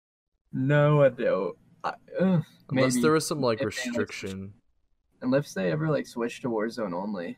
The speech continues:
Speaker 1: like, if, like, every few years they just release, like, a Warzone type game.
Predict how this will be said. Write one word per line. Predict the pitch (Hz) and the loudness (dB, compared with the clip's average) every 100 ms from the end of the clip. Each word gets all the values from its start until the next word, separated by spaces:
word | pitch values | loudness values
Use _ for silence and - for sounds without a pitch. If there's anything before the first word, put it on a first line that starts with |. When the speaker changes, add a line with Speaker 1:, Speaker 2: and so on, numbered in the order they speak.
| _ - | _ -20
Speaker 1:
like, | 185 _ _ _ _ _ _ _ _ _ _ _ _ - | -20 _ _ _ _ _ _ _ _ _ _ _ _ -16
if, | 117 | -8
like, | 120 110 | -6 -4
every | 117 123 | -4 -6
few | - 117 | -6 -6
years | 110 110 113 | -4 -4 -6
they | 107 | -8
just | 104 - | -8 -10
release, | 107 110 113 - | -8 -8 -8 -10
like, | 113 | -12
a | 104 | -12
Warzone | 95 101 120 - | -10 -12 -12 -16
type | - - _ | -14 -16 _
game. | - 98 | -20 -20